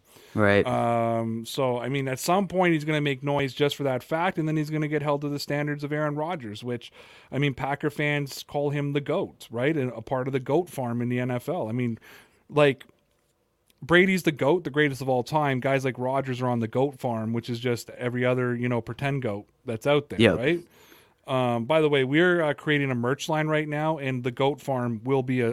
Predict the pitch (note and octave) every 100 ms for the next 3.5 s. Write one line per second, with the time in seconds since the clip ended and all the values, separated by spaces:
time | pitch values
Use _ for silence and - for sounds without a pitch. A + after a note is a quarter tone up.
0 | A#2+ A#2+ - A#2+ - F2+ - - G#2+ -
1 | E3 B2 D3+ C#3+ C#3 C#3+ C#3 C3+ C#3 C#3+
2 | C#3+ D3 D3 C3+ B2 - C#3+ B2 A#2 A2+
3 | B2+ A2+ A2 A#2 B2